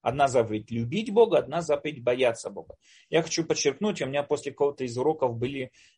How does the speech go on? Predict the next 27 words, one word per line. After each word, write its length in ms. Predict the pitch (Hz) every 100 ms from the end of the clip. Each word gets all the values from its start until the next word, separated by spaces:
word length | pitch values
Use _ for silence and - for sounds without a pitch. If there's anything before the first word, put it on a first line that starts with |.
| -
вопросы 540 | 135 - 165 165 139
на 120 | 127
эту 160 | 127 131
тему. 300 | - 202 165
Когда 280 | - 123 190
мы 120 | 208
говорим 320 | 156 165 165
о 60 | 139
том, 260 | - 170
что 400 | 170 - 131 123 131
любить 520 | 131 123 156 143 123
Бога 380 | 120 151 170 131
или 160 | 120
бояться 500 | 113 113 147 190 -
Бога, 380 | 139 127 123 117 - - -
ни 80 |
в 100 | 127
коем 180 | - 233
случае 320 | - 214 -
не 40 | 160
говорится 280 | 160 170 185
о 40 |
том, 220 | - 170
что 180 | 170 139
бояться 480 | 127 117 143 147 131
Его 180 | 127 135
наказаний. 800 | 127 - 127 175 165 104 -